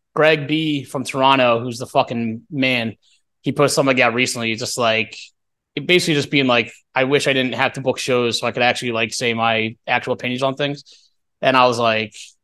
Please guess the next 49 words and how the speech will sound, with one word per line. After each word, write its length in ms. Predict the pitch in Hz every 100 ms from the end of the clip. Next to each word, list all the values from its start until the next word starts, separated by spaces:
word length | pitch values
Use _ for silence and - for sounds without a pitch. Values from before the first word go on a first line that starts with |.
| _ -
I 340 | 127 143 139
fucking, 360 | 123 151 143 139
like, 440 | 123 143 123 -
if 120 | 143 170
I 120 | 190
was 140 | 170
twenty-three 640 | - 170 170 170 151 160 156
versus 380 | 135 123 127
how, 280 | 135 135 139 -
first 160 | 220
of 80 | 180
all, 60 | 165
I 80 | 165
don't 160 | 202
wanna 200 | 196 170
be 420 | 143 165 160 156 _ _ _ _ _ _
the 80 | 151
older 680 | 143 147 160 151 160 160 160
guy 580 | 139 139 147 156 165 143
just 240 | 151 - -
being 160 | 139
like, 240 | 127 120 - - -
"What 140 | 156
you 100 | 156
like 200 | 151 127
sucks. 420 | - 135 131 -
Like, 140 | 123 113
you're 100 | 127
a 40 |
fucking 400 | 123 123 123 113
loser," 280 | 120 120 127
or 40 |
whatever. 360 | 117 113 117 117
Like, 180 | 110 -
I, 100 | 120 - -
I 120 | 127
don't 220 | 139 117
like 220 | 120 117
that. 260 | 117 117 127 - _ _ _ -
Like, 320 | 135 120 - -
'cause 120 | 139
you 60 | 139
just 160 | -
look 120 | 131 131
like 120 | 113
a 60 |
fucking 480 | - 120 117 110 107
douchebag. 640 | - 120 - 131 131 135 _ _ _ _ -
But, 280 | 139 127